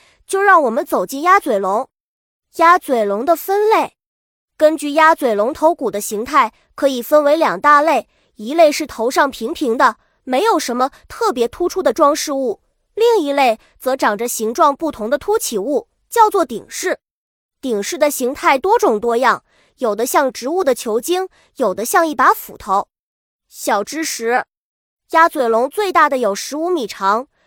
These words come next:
是草食性恐龙家族的其中一员。鸭嘴龙木乃伊。在美国曾经发现过两具鸭嘴龙木乃伊，它们的胃里有松柏等针叶树的针、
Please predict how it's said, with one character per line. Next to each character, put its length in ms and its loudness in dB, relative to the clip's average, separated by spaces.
是 180 -6
草 240 -4
食 140 -8
性 240 -4
恐 200 -8
龙 160 -4
家 220 4
族 140 -8
的 100 0
其 240 -10
中 240 0
一 140 2
员。 300 -2
鸭 200 4
嘴 240 0
龙 340 0
木 200 2
乃 200 0
伊。 340 -2
在 200 2
美 240 0
国 180 0
曾 220 -4
经 180 -4
发 200 4
现 200 0
过 140 2
两 220 -2
具 160 -8
鸭 180 6
嘴 180 -2
龙 160 -2
木 140 -2
乃 220 -2
伊， 300 -6
它 160 2
们 140 2
的 100 4
胃 240 2
里 140 -6
有 160 -2
松 260 -2
柏 160 4
等 220 -2
针 200 -2
叶 140 4
树 160 -4
的 80 -2
针、 280 2